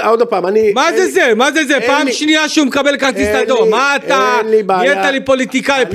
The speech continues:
Speaker 2: פתאום?
Speaker 1: כדורגל זה לא בלט, כדורגל זה משחק לחימה. ב-, אמרנו, דיברנו לפני, לפני זה,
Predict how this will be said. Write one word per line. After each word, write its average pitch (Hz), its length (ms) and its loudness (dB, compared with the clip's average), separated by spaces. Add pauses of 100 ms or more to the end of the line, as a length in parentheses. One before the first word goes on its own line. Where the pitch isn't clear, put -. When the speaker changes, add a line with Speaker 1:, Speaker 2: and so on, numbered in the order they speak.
Speaker 2:
פתאום? 214 300 4
Speaker 1:
כדורגל 196 520 2
זה 180 140 0
לא 190 100 4
בלט, 165 400 2
כדורגל 202 480 2
זה 185 140 0
משחק 185 380 -4
לחימה. 180 380 0 (380)
ב-, 139 40 -4 (220)
אמרנו, 208 320 2
דיברנו 185 400 2
לפני, 160 380 0
לפני 151 340 -2
זה, 139 160 -2